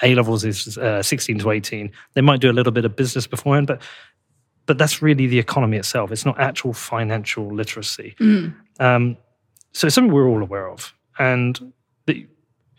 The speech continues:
Speaker 1: I mean, look, it's, it's a bigger question is, like, the entire setup of the school. Are we really teaching things that kids require right now? Are we teaching them to memorize facts when they've got a supercomputer in their pocket?
Speaker 2: Right.
Speaker 1: But,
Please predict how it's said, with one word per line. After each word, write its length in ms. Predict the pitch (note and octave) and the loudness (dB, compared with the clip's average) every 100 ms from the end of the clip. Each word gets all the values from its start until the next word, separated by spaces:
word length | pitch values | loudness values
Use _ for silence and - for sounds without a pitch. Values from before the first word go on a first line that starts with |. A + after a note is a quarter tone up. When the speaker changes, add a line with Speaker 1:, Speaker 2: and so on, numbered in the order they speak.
| - - - | -20 -4 2
Speaker 1:
I 40 | |
mean, 120 | C3 - | 2 2
look, 240 | A#2 - | 0 -2
it's, 160 | D3+ F3+ | -8 -6
it's 220 | E3+ C#3+ | -4 -4
a 40 | - | -2
bigger 200 | D#3 D#3+ | 0 0
question 340 | B2+ A2 A2+ | 0 0 0
is, 180 | G#2 - | -2 -2
like, 180 | G#2 G#2+ | -4 -2
the 140 | G#2+ | -2
entire 360 | G#2+ - A2+ G#2+ | -2 0 0 2
setup 260 | A#3+ G#3+ | 4 2
of 60 | A2+ | 2
the 60 | G#2+ | -8
school. 260 | - G2+ | -6 -2
Are 100 | G#2 | 0
we 160 | A2 A2+ | 0 0
really 380 | A#2 A#2 A2+ G#2 | 0 2 2 0
teaching 360 | C3 - G#2+ | -4 -4 -4
things 280 | G2+ A2+ G2+ | -4 -6 -4
that 160 | A2+ - _ _ _ _ _ | -6 -10 _ _ _ _ _
kids 540 | - B2 G#2 - - - _ _ - | -6 -4 -4 -6 -8 -12 _ _ -10
require 340 | B2+ - G3+ | -4 4 4
right 160 | B2+ G#2+ | 4 0
now? 280 | G#2+ A2 A#2 - - | -2 -2 -2 -6 -6
Are 80 | B2 | 2
we 80 | A#2+ | 2
teaching 300 | - C#3 C3+ | 2 0 0
them 80 | A#2 | 2
to 80 | A#2+ | 2
memorize 360 | A#2+ A#2 A2 | 2 2 0
facts 320 | - F3+ C3+ | 0 0 0
when 120 | B2 A#2 | -2 -2
they've 100 | A2+ | 0
got 140 | A#2+ | 2
a 60 | A2+ | 2
supercomputer 680 | - D#3+ C3 A2+ A#2+ G#2+ | 2 -2 -2 -6 -6 -6
in 80 | G#2 | -6
their 80 | G2 | -8
pocket? 400 | G#2 - G#2+ - - D4 | -10 -10 -12 -12 -16 -8
Speaker 2:
Right. 260 | A3+ F#3 D3 - | 0 0 2 4
Speaker 1:
But, 180 | D3 | 4